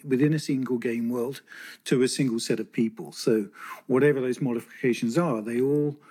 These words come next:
uh, show up for all players instantaneously. And I think that's interesting. And it, although the typical model of a digital world is that somebody owns and operates it,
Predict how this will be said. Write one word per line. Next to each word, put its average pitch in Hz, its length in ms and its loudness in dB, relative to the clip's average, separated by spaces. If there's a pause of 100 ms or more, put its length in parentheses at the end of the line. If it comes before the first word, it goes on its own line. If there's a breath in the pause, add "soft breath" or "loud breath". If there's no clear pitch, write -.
(460 loud breath)
uh, 123 260 0
show 131 420 2
up 135 200 -6
for 135 80 0
all 127 180 2
players 113 640 -2
instantaneously. 113 920 -2
And 87 100 -12
I 107 80 -10
think 110 160 2
that's 120 280 -2
interesting. - 640 -4 (380 loud breath)
And 160 160 8
it, 156 160 0
although 190 480 4
the 135 260 -2 (200)
typical 135 680 2 (360)
model 143 420 2
of 101 140 -6
a 110 60 -4
digital 107 400 0
world 110 500 -2 (340 loud breath)
is 131 280 4
that - 200 -4
somebody 127 560 2
owns 139 260 2
and 127 120 -2
operates 117 480 -2
it, 110 160 -4